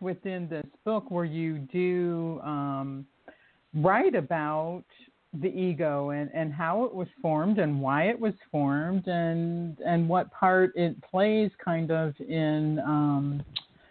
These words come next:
uh, keeping us from that, that soul communication. And, and, and you don't write it in a way that,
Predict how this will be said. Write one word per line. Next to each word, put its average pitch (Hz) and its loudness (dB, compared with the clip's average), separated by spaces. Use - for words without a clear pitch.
uh, 160 6
keeping 240 4
us 170 2
from 175 0
that, 160 -2
that 156 -4
soul 165 2
communication. 160 -6
And, 214 4
and, 196 2
and 220 2
you 220 2
don't 214 -2
write 233 2
it 233 2
in 190 -2
a 175 -2
way 208 -2
that, 151 -4